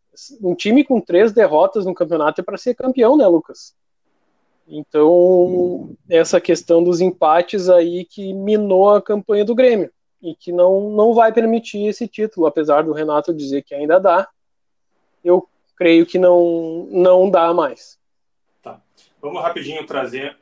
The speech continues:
Speaker 2: antes de, de quase encerrar aqui, é, o Grêmio empatou com o Flamengo lá no Maracanã um a um.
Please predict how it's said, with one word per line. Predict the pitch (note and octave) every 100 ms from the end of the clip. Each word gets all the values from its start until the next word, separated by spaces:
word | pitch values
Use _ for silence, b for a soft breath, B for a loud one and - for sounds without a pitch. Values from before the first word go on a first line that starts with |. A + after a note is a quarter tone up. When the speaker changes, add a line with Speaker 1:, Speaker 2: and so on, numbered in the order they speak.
| -
Speaker 2:
antes | C3+ C3+ C3+ A#2+
de, | A#2+ A#2 A2+ A2 _ _
de | A#2 A#2
quase | - A#2 A#2
encerrar | A#2 - A#2 A#2
aqui, | A#2 E3+ - _ b b b _ _
é, | B2+ B2 A#2+ A#2 - _ _ _
o | C#3
Grêmio | C#3 D#3 F3+ F#3+
empatou | F3 - F3 D#3 - E3 F3
com | - F3
o |
Flamengo | - D#3 D3 D3+ D#3
lá | C#3 C#3 - D3
no |
Maracanã | C#3+ C#3+ C#3 - C3+ C#3+
um | D#3
a | C3
um. | C#3+